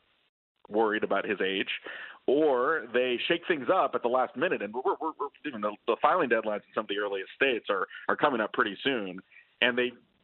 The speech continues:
that would be a big, big mess too, Brian, because then you'd have a wide open primary. You'd have an ideological civil war between Harris and some of the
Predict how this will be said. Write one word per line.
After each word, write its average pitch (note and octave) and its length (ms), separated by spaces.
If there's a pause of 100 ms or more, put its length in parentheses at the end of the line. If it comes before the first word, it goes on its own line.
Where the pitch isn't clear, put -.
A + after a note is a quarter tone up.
(120)
that B2+ 100
would E3 100
be F#3 100
a F3 60
big, F3 220
big E3+ 160
mess E3+ 160 (100)
too, A3 160
Brian, A2+ 380
because A#2+ 240
then A#2+ 80
you'd B2+ 120
have A#2 120
a G#2+ 60
wide A2 260
open B2+ 280
primary. D#3 520
You'd G#2+ 180
have G2+ 140
an G2+ 60 (140)
ideological A2+ 640 (100)
civil A#2 280
war C3+ 300 (320)
between G#2+ 440
Harris C#3 500
and G#2+ 140
some A2 120
of A2 60
the G2+ 220